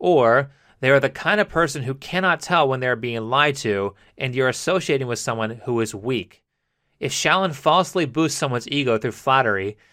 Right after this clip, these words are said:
they don't become better people that can better serve her or anyone else. They instead become arrogant and narcissistic or attached and needy. Her relationships are proof of that. She didn't describe a single relationship in this video or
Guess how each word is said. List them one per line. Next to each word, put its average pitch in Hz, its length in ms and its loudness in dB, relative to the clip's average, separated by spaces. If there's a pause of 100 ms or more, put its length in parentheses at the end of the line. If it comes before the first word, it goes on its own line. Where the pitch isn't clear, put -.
(160)
they 131 120 0
don't 190 220 0
become 165 420 -4
better 131 280 4
people 104 500 -4 (220)
that 120 160 -2
can 120 120 -6
better 127 220 2
serve 113 300 -2
her 139 340 4
or 117 140 0
anyone 113 260 -2
else. 107 460 2 (260)
They 139 240 0
instead 147 420 0
become 127 380 -4
arrogant 147 440 2
and 123 140 -4
narcissistic 113 840 -2
or 131 480 2
attached 139 580 -4
and 113 180 -12
needy. 113 420 -6 (420)
Her 156 140 2
relationships 160 600 0
are 135 80 -2
proof 143 280 -2
of 98 100 -6
that. 87 260 -8 (360)
She 190 200 -2
didn't 208 200 2
describe 151 500 2
a 143 120 2
single 196 580 -2
relationship 143 720 0
in 120 100 -6
this 117 180 -4
video 107 360 0
or 120 200 0